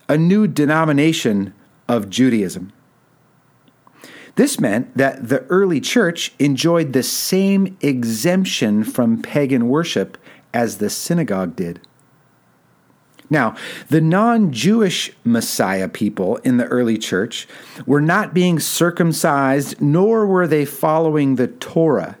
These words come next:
That's the Old Testament law. And not being circumcised and not following the Torah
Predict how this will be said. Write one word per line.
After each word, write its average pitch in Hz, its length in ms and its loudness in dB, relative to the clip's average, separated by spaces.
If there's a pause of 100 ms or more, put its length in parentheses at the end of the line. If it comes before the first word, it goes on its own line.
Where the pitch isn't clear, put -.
(100)
That's 120 340 -4
the 107 240 -4
Old 113 300 -2
Testament 101 500 -4
law. 101 260 -6 (1500)
And 170 220 2
not 277 280 0
being 220 320 2
circumcised 156 1160 0
and 147 240 2
not 220 260 0
following 175 600 2
the 120 80 2
Torah 131 800 0